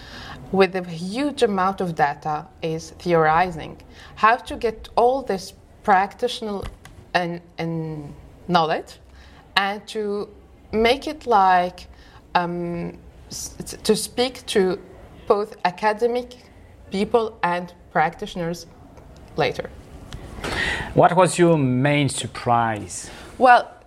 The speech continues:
Speaker 1: one thing I wasn't expecting at all was the spatial, uh, part of the story. So, um, one of the places when I was started interviews,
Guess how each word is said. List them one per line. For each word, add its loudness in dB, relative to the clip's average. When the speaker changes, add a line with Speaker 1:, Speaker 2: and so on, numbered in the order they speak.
Speaker 1:
one 0
thing -2
I 2
wasn't -4
expecting -6
at -4
all -4
was 0
the -6
spatial, -4
uh, -2
part 4
of -12
the -2
story. 0
So, 2
um, -2
one 2
of -2
the 0
places -2
when -2
I 4
was -6
started -2
interviews, -4